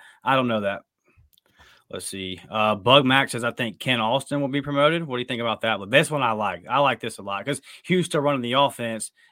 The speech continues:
and he knows Kent's strengths, and Kent can do, Kent can do his thing, right?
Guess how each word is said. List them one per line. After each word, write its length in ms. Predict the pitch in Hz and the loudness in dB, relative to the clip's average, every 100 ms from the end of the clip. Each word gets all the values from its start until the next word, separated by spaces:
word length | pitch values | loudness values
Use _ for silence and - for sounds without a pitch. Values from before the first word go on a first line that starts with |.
| - - - - | -20 -20 -18 -2
and 120 | 127 | 0
he 80 | 123 | 4
knows 320 | 135 127 - | 4 2 -2
Kent's 280 | - 123 - | -6 -6 -8
strengths, 520 | - 98 87 - - _ _ _ - | -12 -14 -12 -16 -18 _ _ _ -18
and 120 | 110 | -10
Kent 200 | 127 117 | -8 -6
can 140 | 110 | -8
do, 380 | 101 107 95 80 | -6 -8 -10 -16
Kent 200 | - 123 | -14 -12
can 140 | 113 104 | -10 -10
do 100 | 107 | -8
his 180 | 110 - | -8 -8
thing, 240 | 92 87 | -12 -12
right? 240 | 90 98 | -10 -10